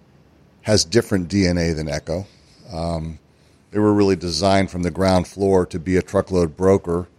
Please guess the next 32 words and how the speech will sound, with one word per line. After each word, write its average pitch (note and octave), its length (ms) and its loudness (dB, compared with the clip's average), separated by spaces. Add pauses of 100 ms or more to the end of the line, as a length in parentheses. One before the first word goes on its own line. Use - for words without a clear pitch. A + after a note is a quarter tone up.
(600)
you F#2+ 80 -8
know, G#2 60 -4
really C#3+ 300 2
kind A2 200 -4
of G2+ 80 0
in G2 80 0
the F#2 80 -2
spirit G#2 400 2
of, F2 280 -4
of F2 220 -8
American F#2 420 2
Backhaulers, E2+ 640 -2
which E2 240 -6 (260)
Paul F2 280 4
Loeb E2+ 220 2 (840)
had D#2+ 180 -8
built F2 300 4
before G#2 400 2 (180)
Command. E2 440 -6 (580)
Um, F#2+ 380 2 (1000)
how E3+ 180 -4
do F#3+ 80 2
you E3+ 160 4
view, G#2+ 720 0 (1600)
you G#2+ 80 -8
know, G#2 100 -2
kind A2+ 200 -2
of G2 60 0
the F#2+ 80 0
legacy G#2 640 0
Echo G#2 340 2
truckload F#2+ 720 0